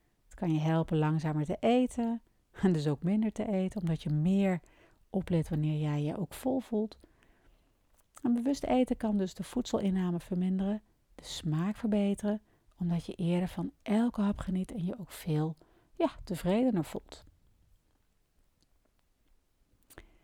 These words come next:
En de derde stap is, maak verbinding met een groter doel. Neem even een stapje terug en zie het grotere beeld en doel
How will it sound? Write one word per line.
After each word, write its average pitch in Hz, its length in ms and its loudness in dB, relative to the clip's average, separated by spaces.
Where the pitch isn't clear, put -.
En 190 120 -2
de 170 80 0
derde 196 260 0
stap 190 280 -6
is, 170 300 -4
maak 214 360 2
verbinding 196 840 2
met 175 220 -2
een 151 100 0
groter 185 520 -4
doel. 170 240 -6
Neem 262 260 4
even 262 220 2
een 180 60 0
stapje - 340 -6
terug - 480 -6
en 185 380 -2
zie 180 140 -2
het 165 100 -4
grotere 208 580 -2
beeld 202 420 0
en 165 180 0
doel 196 300 -2